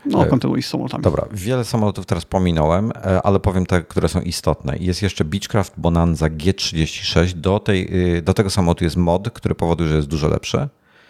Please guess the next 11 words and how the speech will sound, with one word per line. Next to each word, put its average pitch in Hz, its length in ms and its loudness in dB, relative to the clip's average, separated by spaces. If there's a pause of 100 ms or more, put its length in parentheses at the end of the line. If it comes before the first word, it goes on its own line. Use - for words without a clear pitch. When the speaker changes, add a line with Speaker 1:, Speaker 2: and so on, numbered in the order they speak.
(640)
Speaker 2:
Em, 90 440 0
nie 107 200 2
latałem 95 460 2
nim 80 180 2
chyba 78 260 0
nigdy. 80 580 0
Może 82 300 2
raz 65 200 0
poleciałem, 64 500 -2
nie 78 100 2
pamiętam. 65 480 0